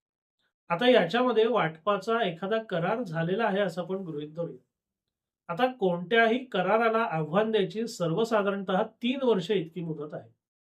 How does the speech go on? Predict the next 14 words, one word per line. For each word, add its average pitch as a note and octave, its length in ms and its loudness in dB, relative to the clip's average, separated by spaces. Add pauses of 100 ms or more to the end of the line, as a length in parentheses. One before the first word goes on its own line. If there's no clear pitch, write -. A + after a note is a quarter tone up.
(480)
पण A3 120 6
आता B3 180 4
जेव्हा G#3 400 2
आपण B3 200 4
मुदतीचा A3 560 0
विचार G#3+ 380 0
करतो, F3+ 540 -2
तेव्हा F#3+ 200 0
आपल्याला A3 280 -4
तीन B3+ 360 -6
गोष्टी A3 320 0
लक्षात F3 280 -4
घ्यायला D#3 260 -6
लागतात. - 300 -12